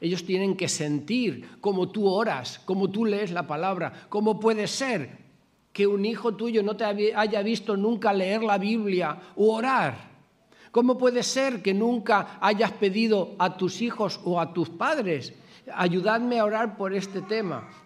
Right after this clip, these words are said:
Todo eso es enseñanza, enseñanza de lo que el Señor hace por ti. Por eso, cuando tú entras en tu casa y has comido el cordero, en tu corazón está llena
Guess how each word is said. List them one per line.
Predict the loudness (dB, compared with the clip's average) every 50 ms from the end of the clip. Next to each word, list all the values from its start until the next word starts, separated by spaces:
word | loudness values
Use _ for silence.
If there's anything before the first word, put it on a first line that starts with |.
| _
Todo | -2 0 0 2 0 0 0
eso | -2 -2 -4 -4 -6 -6 -6 -4
es | -2 -2 -2 -2 -4 -6 -12 -12 -6
enseñanza, | -6 -4 -4 -4 -4 -4 -4 -4 -4 -2 -2 -2 -2 -2 -2 -4 -4 -4 -2 0 0 0 -2 -6 -12 -20 -20 -20 _ _ _ _ _ _ _ _
enseñanza | -4 -4 -4 -4 -4 -4 -2 0 0 -2 -2 -4 -6 -10 -10 -12 -14 -20 -20 -8
de | -6 -4
lo | -4 -4 -4 -6
que | -8
el | -8 -8
Señor | -6 -6 -4 -4 -2 -2 -2 -4 -6 -10 -18 -20 -20 _ _
hace | -6 -6 -6 -6 -8 -10 -10 -10
por | -10 -12 -12 -12
ti. | -8 -6 -4 -4 -4
Por | -4 -4 -2 0
eso, | 0 0 -2 -2 -2 -4 -4 -6 -12 -18 -6
cuando | -4 -2 -2 0 0 -2 -4
tú | -4 -2 2 4 4
entras | 4 2 0 -4 -4 -4 -4 -6
en | -6 -6 -4
tu | -4 -6 -4
casa | -2 -2 -2 -2 -2 -4 -8 -8 -8 -10 -12 -18 -20 -12 _
y | -2 0 2
has | 2 0 -2 -2
comido | -4 -4 -2 0 -2 0 0 2 0
el | 0 0 0
cordero, | 0 0 0 0 0 0 0 0 -2 -4 -6 -8 -12 -14 -18 -20 _ _ _ _ _ _ _ _ _ _ _ _ _ _ _ _
en | -4 -4 -2 -2
tu | -2 -4 -2
corazón | 0 0 0 0 -2 -2 -4 -4 -4 -4 -4
está | -6 -4 -4 -2 -2 0
llena | 0 0 0 0 0 0 -2 -2 -4 -4 -6